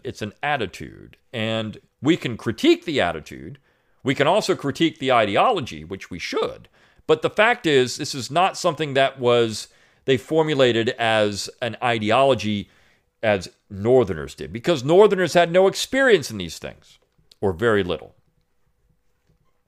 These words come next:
It is well to remember that until World War One, when factory labor was needed, the number of African American people who lived outside the South was very small, and moving north was discouraged.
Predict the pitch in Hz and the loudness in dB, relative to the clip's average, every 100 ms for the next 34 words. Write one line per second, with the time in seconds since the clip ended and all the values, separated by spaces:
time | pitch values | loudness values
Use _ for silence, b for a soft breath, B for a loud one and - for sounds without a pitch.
0 | _ _ b b b b - 120 147 226 | _ _ b b b b -10 -2 4 4
1 | 214 202 175 165 151 139 123 151 143 151 | 4 2 4 4 2 0 -2 0 2 2
2 | 147 127 127 110 147 127 117 110 - 151 | 0 2 2 2 2 2 2 -6 0 2
3 | 151 143 127 131 127 113 101 113 127 101 | 2 -4 2 2 4 0 -2 -2 -2 -2
4 | 101 110 143 120 127 131 110 113 117 123 | -2 -4 -2 2 2 0 -4 -4 0 0
5 | 120 104 131 113 101 107 104 127 147 139 | -2 -8 -8 -6 -6 -4 2 2 4 2
6 | 131 143 123 107 - 92 110 113 85 80 | 2 0 0 -2 -4 -4 -4 -6 -6 -6
7 | 87 - 180 180 80 87 127 127 101 110 | -6 -6 -4 -2 -4 -4 -4 -2 0 2
8 | 131 123 110 135 - 220 214 73 - | 2 -2 -8 -8 -6 -2 -2 -4 -14